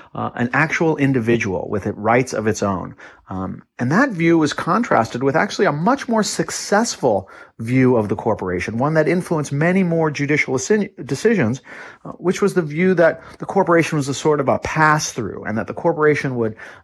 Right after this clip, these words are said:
uh, uh, the corporate entity itself was kind of irrelevant, and that we should think about the people who form the corporation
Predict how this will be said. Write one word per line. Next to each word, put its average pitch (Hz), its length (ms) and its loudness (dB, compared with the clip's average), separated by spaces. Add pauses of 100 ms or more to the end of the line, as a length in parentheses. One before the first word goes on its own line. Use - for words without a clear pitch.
uh, - 220 -12
uh, - 160 -4
the - 180 -4
corporate 160 300 0
entity 143 340 2
itself 143 320 4
was 131 120 -4
kind 147 200 0
of 131 80 2
irrelevant, 131 600 2
and 101 260 -2
that 104 100 -4
we 117 80 -4
should - 200 -8
think 156 200 2
about 127 240 2
the 98 80 -2
people 202 580 -2
who 147 120 0
form 165 520 2
the 107 60 0
corporation 87 720 -4